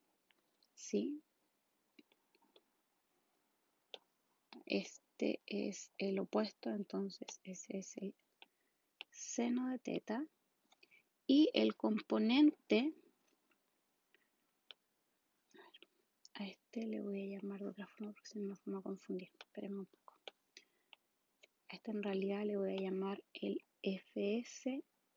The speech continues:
en I. Y el, eh, F S en J va a ser igual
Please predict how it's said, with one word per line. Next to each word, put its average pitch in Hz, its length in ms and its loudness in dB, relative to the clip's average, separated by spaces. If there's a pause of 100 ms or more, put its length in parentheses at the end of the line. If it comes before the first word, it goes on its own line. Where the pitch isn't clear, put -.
(240)
en 208 400 -2 (1300)
I. - 160 2 (720)
Y 254 300 6 (100)
el, 220 440 4 (120)
eh, 196 580 2 (360)
F 196 500 2
S 214 500 -2
en 202 200 -2
J - 560 2 (840)
va 226 160 6
a 226 60 4
ser 214 200 2
igual 214 400 4